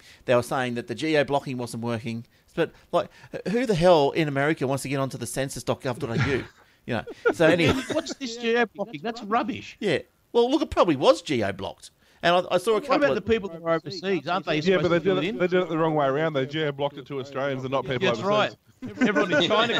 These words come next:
Speaker 2: could get in, but we couldn't.
Speaker 1: <laughs> So, anyway, so this, uh, McGibbon dude said that the Australian Signals Directorate was investigating the source of the attacks. First time I've ever even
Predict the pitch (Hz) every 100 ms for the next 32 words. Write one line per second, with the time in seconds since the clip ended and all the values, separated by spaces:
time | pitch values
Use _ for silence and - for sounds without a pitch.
0 | 185 214 - - 196 196 - 247 185 202
1 | - - 226 156 240 - 240 _ - -
2 | - 269 214 202 185 185 180 - - 208
3 | 156 135 139 - 175 175 165 - - 220
4 | - 202 170 151 139 - _ - - -
5 | _ 156 139 147 196 175 127 123 120 190
6 | - - - 175 165 151 - 131 - 175
7 | 202 185 143 - 160 165 175 135 131 120
8 | 139 - 113 120 120 113 135 131 131 120
9 | 113 - 135 131 - 104 - 156 117 -
10 | 190 208 139 127 117 - 127 104